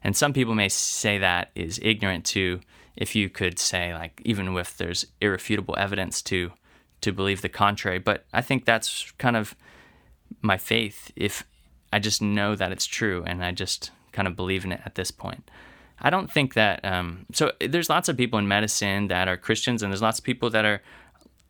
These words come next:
other religions or other persuasions. And I think that there's so much,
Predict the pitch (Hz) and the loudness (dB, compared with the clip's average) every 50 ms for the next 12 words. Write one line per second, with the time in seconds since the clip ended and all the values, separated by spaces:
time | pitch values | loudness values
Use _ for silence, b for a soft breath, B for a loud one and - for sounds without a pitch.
0 | _ - 123 123 127 120 113 107 101 104 98 98 101 104 104 117 117 123 117 107 | _ 2 4 4 4 2 2 2 0 0 2 2 2 2 4 2 2 2 2 0
1 | 101 - - 104 104 107 101 101 101 - - _ _ _ - 117 98 - - 104 | 0 2 2 2 2 4 2 2 0 -2 -6 _ _ _ -4 -4 -2 0 0 2
2 | 95 98 101 - 113 127 135 135 - - - - 98 101 98 95 95 95 - - | 2 2 0 0 -2 -2 -2 -4 -4 -4 -2 0 2 2 2 2 0 -4 -6 -8
3 | - b b b b b b b b b - 107 104 - - - 123 127 127 - | -14 b b b b b b b b b -2 -2 -2 0 0 0 0 0 0 -2
4 | - - - - - _ _ - 104 104 98 98 95 90 - - _ _ _ _ | -8 -20 -20 -20 -20 _ _ -8 -2 0 0 0 0 -2 -4 -8 _ _ _ _
5 | _ - 104 110 101 98 - - - 113 110 110 110 101 92 - - - - - | _ -4 0 0 2 2 0 0 0 0 2 2 2 0 0 -2 -2 -2 -2 -2
6 | - | -4